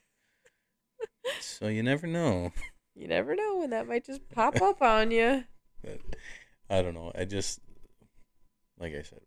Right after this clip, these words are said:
Speaker 2: I, we can sympath-, going back to the parent thing, we can really sympathize with people 'cause in, when it comes to financial situations,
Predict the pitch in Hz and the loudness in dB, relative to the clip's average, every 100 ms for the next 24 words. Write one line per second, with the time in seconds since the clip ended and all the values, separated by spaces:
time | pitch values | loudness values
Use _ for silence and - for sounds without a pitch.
0 | - - - - - - - _ - 92 | -20 -20 -10 -8 -8 -12 -18 _ -20 -14
1 | 92 - 80 - 78 78 - _ _ - | -14 -12 -12 -10 -10 -12 -14 _ _ -16
2 | - 80 73 76 73 73 - _ - - | -12 -10 -8 -8 -10 -20 -20 _ -14 -14
3 | - 64 76 - 67 - 76 73 73 - | -16 -16 -14 -14 -18 -14 -10 -10 -10 -14
4 | 73 - 76 80 - 78 - 80 73 - | -16 -10 -10 -10 -14 -12 -10 -10 -12 -14
5 | - _ - - - - - - 80 76 | -20 _ -20 -20 -18 -20 -16 -12 -12 -12
6 | 85 85 - 90 80 - 82 - 76 76 | -8 -8 -8 -10 -10 -12 -10 -8 -8 -8
7 | - 82 78 85 - 78 78 - 82 - | -8 -8 -8 -8 -6 -4 -4 -6 -12 -12